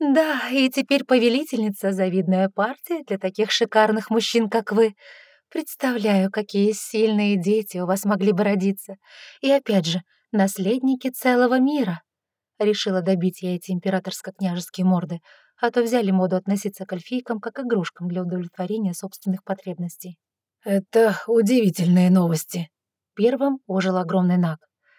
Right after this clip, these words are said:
«Я, к сожалению, вспомнил о срочных государственных делах и поспешу откланяться». Решил ретироваться змей, чтобы опередить соперника.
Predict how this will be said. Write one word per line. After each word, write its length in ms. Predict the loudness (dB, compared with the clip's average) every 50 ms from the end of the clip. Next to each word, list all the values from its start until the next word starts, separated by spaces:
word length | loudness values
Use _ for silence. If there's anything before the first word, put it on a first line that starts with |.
| _ _ _ _ _
«Я, 400 | 2 4 6 6 6 6 4 2
к 120 | 0 -2
сожалению, 540 | 0 2 2 4 6 6 6 6 6 2 0
вспомнил 440 | -2 0 2 2 4 4 4 4 2
о 80 | 2
срочных 440 | 4 4 4 4 4 4 0 -2 0
государственных 680 | 0 0 2 4 4 4 4 2 0 -2 0 0 2 2
делах 440 | 2 2 4 4 4 2 2 -2
и 160 | -4 -6 -6 -6
поспешу 500 | -6 -6 -6 -4 -2 -2 0 2 2 0
откланяться». 680 | 0 -2 -4 -6 -4 -4 -4 -6 -8 -12 -16 -18 -20 _ _ _ _ _ _ _ _ _ _ -2
Решил 300 | -2 0 0 -2 0 0
ретироваться 600 | 0 0 0 2 2 2 2 2 0 -2 -4 -2
змей, 240 | -2 0 0 0
чтобы 300 | -2 -2 -6 -6 -4 -2
опередить 460 | -2 -2 -2 -4 -2 0 0 -2 -2 -2
соперника. 640 | -6 -6 -2 -2 -2 0 0 -4 -4 -6 -10 -16